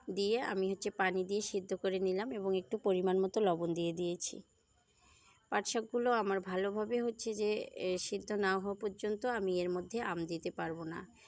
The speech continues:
ভালোভাবে, খুব ভালোভাবে যখন সিদ্ধ হয়ে যাবে, তখন আমি এর মধ্যে হচ্ছে যে একটা আমকে আমি তিন ভাগ করে দিয়ে দিলাম। দিয়ে আমি একটু নেড়েচেড়ে ঢেকে দিব।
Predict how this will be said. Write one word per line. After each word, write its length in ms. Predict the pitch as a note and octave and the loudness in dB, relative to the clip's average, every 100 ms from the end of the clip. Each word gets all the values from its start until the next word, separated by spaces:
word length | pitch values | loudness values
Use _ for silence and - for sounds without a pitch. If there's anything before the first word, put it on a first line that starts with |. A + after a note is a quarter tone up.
| - - _ _ _ | -20 -20 _ _ _
ভালোভাবে, 460 | G3 G3 G#3 G#3+ A3+ | -2 0 0 0 -2
খুব 240 | - G#3+ | -2 0
ভালোভাবে 440 | G3 F#3+ G#3 G#3+ | 2 2 2 -2
যখন 260 | A3+ G#3+ A3 | -2 -2 -2
সিদ্ধ 280 | - G#3 A3 | -2 -2 -2
হয়ে 260 | A3+ A#3 | 0 0
যাবে, 280 | A3+ A3+ C4+ C4 | 0 -2 -2 -4
তখন 280 | F#3+ G3 F#3 | -4 -2 -2
আমি 220 | F3+ F3+ | -2 -4
এর 240 | F#3+ F3+ | -2 0
মধ্যে 340 | F3+ F3+ A#3 A#3 | 0 -2 -4 -4
হচ্ছে 300 | F#3+ - F3 | -4 -6 -4
যে 200 | A#3 F4 _ _ _ | -6 -8 _ _ _
একটা 360 | G3+ - G#3+ G3 | -12 -4 -2 0
আমকে 260 | G3 C4+ | -2 -2
আমি 200 | B3+ F#3 | -4 -4
তিন 220 | F3+ F3+ F3 | -4 -4 -2
ভাগ 160 | F3 - | -4 -4
করে 180 | F#3 A3 | -4 -2
দিয়ে 220 | F3 D#3+ | -4 -4
দিলাম। 340 | D#3+ D#3+ - - _ _ _ _ - _ _ _ _ _ _ _ _ - F#3+ | -4 -8 -12 -20 _ _ _ _ -20 _ _ _ _ _ _ _ _ -8 -4
দিয়ে 420 | G3+ G3+ G3+ B3+ - | -2 0 0 0 -2
আমি 220 | G3 G3 | 0 0
একটু 260 | F#3 - G#3 | 0 -2 0
নেড়েচেড়ে 520 | G3+ G3+ - A#3+ D4+ - | 0 0 -2 -4 -4 -10
ঢেকে 300 | - F3 E3+ | -8 -4 -2
দিব। 320 | E3 E3+ E3+ | -2 -4 -6